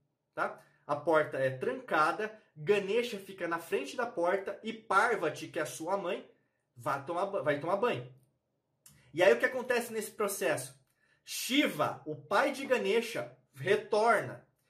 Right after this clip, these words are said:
E aí Shiva vê um menino na frente da porta de Parvati e pergunta, "É, moleque, me deixa entrar." Aí o menino fala, "Não, você não pode entrar,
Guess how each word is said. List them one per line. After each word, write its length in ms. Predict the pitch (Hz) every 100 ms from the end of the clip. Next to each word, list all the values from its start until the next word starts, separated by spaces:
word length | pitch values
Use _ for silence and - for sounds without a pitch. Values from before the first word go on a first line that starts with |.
| _ _ _ _ -
E 80 | 151
aí 460 | 156 190 220 - -
Shiva 520 | - - 262 240 160
vê 160 | 139
um 140 | 180 196
menino 600 | 196 240 196 262 254 170
na 140 | 160
frente 320 | 156 170 170
da 120 | 165 170
porta 880 | - _ _ 175 175 196 226 214 -
de 200 | 147 143
Parvati 760 | 143 196 226 180 127 127 - - -
e 60 | 165
pergunta, 720 | 220 190 202 180 131 - - _ _ -
"É, 60 | 135
moleque, 600 | 170 190 233 - 151 139
me 140 | 165
deixa 320 | 151 170 170 294
entrar." 580 | 311 220 196 135 - _ _ _ _ -
Aí 220 | 127 151
o 40 |
menino 260 | 165 190 190
fala, 260 | 190 151
"Não, 300 | 131 170 165
você 240 | 151 147 165
não 200 | 247 -
pode 280 | 226 240 247
entrar, 560 | 240 185 143 127 -